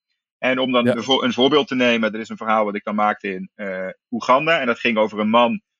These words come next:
Speaker 1: die ooit stroper was en op een gegeven moment zijn leven heeft omgegooid en ranger is geworden. En dat verhaal, dus die transitie, die vertegenwoordigt heel erg, eh, het grote geheel wat zich afspeelt, niet alleen in Oeganda, maar in heel Afrika.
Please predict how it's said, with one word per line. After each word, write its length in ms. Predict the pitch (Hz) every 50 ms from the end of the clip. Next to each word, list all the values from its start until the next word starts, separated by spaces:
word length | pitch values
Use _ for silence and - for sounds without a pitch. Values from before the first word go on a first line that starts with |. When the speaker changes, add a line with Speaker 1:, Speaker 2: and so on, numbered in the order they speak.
| _ _ _
Speaker 1:
die 240 | - 113 113 - -
ooit 300 | 131 131 127 120 - -
stroper 520 | - - - 120 135 147 147 - 127 113
was 300 | 107 104 98 95 - - _
en 100 | 113 113
op 60 | 107
een 140 | 107 104 110
gegeven 160 | - 120 113
moment 160 | - 117 107
zijn 140 | - 113 113
leven 180 | 117 123 120 120
heeft 140 | 113 104
omgegooid 600 | - 123 120 113 - - - - 110 104 101 - _
en 140 | - 101 98 95
ranger 280 | 101 110 127 135 139
is 120 | 135 139 -
geworden. 480 | - 143 139 139 139 139 165 208 - _ _ _ _ _ _ _ _
En 160 | - 120 117
dat 180 | 120 120 -
verhaal, 560 | - 131 110 110 113 117 127 139 156 170 165 -
dus 200 | 117 127 123 -
die 140 | - 131 107
transitie, 800 | - - 120 131 123 107 135 156 - - - 196 202 202 156 117
die 140 | 120 139 123
vertegenwoordigt 720 | - 127 - 135 131 120 117 120 127 139 151 156 151 -
heel 280 | - 127 139 139 135 -
erg, 320 | 123 123 123 123 123 - _ _ _ _ _ _ _
eh, 280 | - 117 113 110 110 -
het 140 | 104 117 -
grote 460 | - - 120 135 147 156 - 151 131
geheel 340 | - 135 123 123 135 143 127
wat 120 | 127 120
zich 120 | - - -
afspeelt, 440 | - 131 - - - 127 123 113 113
niet 140 | 127 143 147
alleen 260 | 139 127 120 117 117
in 80 | 113 104
Oeganda, 540 | 123 - - 131 135 143 156 165 185 190 -
maar 160 | - 127 117
in 60 | 117 113
heel 200 | 120 123 120 -
Afrika. 520 | 101 95 90 - - 87 - 80 71